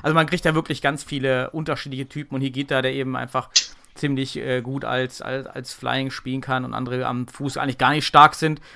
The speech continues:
aber eben dann andere Stärken haben. Da finde ich auch, dass man da auf jeden Fall viel mitnehmen kann. Ähm,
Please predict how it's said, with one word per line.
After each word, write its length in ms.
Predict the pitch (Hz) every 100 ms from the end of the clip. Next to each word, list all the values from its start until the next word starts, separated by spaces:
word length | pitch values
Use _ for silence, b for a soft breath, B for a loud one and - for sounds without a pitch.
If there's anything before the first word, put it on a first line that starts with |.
| b b b -
aber 540 | 127 135 131 131 127 -
eben 460 | 135 123 123 117
dann 180 | 120 120
andere 220 | 120 123
Stärken 380 | 120 107 110 110
haben. 200 | 117 117
Da 300 | 113 110 110 - - - b b
finde 260 | - 151 143
ich 80 | 127
auch, 140 | 127
dass 180 | 135 127
man 100 | 127
da 60 |
auf 180 | 117 120
jeden 180 | 127 123
Fall 260 | - 113 117
viel 160 | 113
mitnehmen 400 | 120 127 147 139
kann. 320 | 135 139 143 - b b b -
Ähm, 600 | 120 123 123 123 120